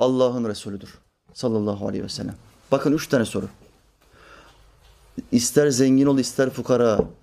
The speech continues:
Kabirde bu üç tane soruyu göreceksin. Karşına çıkacak. "Hocam ben şu anda bunu ezberledim, eminim ki kabirde ben bu suallere çok rahat cevap vereceğim." diye havacıva yapabilirsiniz. Hayır kardeşim.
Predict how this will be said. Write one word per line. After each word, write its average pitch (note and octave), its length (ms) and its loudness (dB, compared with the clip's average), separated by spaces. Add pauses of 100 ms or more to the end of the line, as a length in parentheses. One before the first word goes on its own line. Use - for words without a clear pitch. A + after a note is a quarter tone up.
(920)
Kabirde B2+ 440 0
bu C3+ 100 -2
üç D3+ 120 -8
tane C3 180 -2
soruyu C3+ 280 -2
göreceksin. A#2 520 -4 (840)
Karşına B2+ 320 2
çıkacak. C3 460 0 (720)
"Hocam E3 300 4
ben E3 140 4
şu F3 140 0
anda E3 220 2
bunu D#3 120 2
ezberledim, D3+ 640 0
eminim D#3+ 420 0
ki D3 140 -8
kabirde C#3+ 420 -2
ben C#3+ 160 -2
bu C3+ 40 -8
suallere C3 420 -2
çok D3 220 -8
rahat C3 200 0
cevap A#2+ 280 0
vereceğim." G#2 280 -4 (480)
diye E3+ 220 4
havacıva F3 440 2
yapabilirsiniz. D3+ 580 -2
Hayır D#3+ 260 2
kardeşim. A#2 380 -4